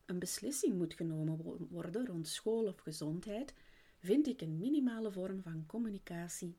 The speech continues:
belangrijk." Ja. Samenwerken als ouders na de scheiding, dat is het ideale plaatje. Daar wil je natuurlijk aan voldoen voor je kinderen.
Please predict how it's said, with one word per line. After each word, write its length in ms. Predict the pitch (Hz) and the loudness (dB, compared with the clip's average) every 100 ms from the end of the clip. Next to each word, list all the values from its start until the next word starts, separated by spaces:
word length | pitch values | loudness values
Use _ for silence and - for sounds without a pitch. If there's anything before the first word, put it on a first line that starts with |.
| _ | _
belangrijk." 880 | 151 143 143 147 147 147 147 - - _ _ _ _ _ _ _ - _ _ _ _ | -12 -12 -12 -14 -14 -14 -16 -20 -20 _ _ _ _ _ _ _ -20 _ _ _ _
Ja. 420 | 160 165 156 156 - - - _ - - - - - - - - _ _ _ | -12 -6 -6 -6 -12 -20 -20 _ -20 -20 -20 -20 -20 -20 -20 -20 _ _ _
Samenwerken 760 | - - 180 214 220 214 214 - | -8 -2 2 2 4 4 2 -2
als 240 | 170 170 - | -6 -8 -6
ouders 500 | 170 196 208 208 196 | 2 6 6 6 4
na 220 | 170 170 | -4 -4
de 80 | 165 | -4
scheiding, 640 | - 175 180 196 214 214 - - - | -4 -2 0 4 4 2 -6 -20 -10
dat 220 | 185 160 | -4 -2
is 180 | 156 - | -2 -2
het 160 | 175 | -6
ideale 580 | - 165 156 160 165 160 | -4 -4 -2 -4 -2 -4
plaatje. 720 | 156 180 185 240 254 262 247 254 - - - - - _ _ | -4 -6 -2 -4 0 0 2 -2 -10 -20 -20 -20 -20 _ _
Daar 180 | 160 151 | -14 -4
wil 220 | 180 285 | 4 6
je 200 | 240 180 | 6 0
natuurlijk 640 | 170 165 - 254 247 190 - | -2 -6 0 2 2 0 -2
aan 260 | 175 170 160 | -4 -4 -4
voldoen 520 | 156 156 175 202 196 | -4 -4 -2 -2 -2
voor 220 | 165 156 | -4 -4
je 140 | 151 151 | -6 -12
kinderen. 480 | 151 139 143 - | -18 -20 -20 -20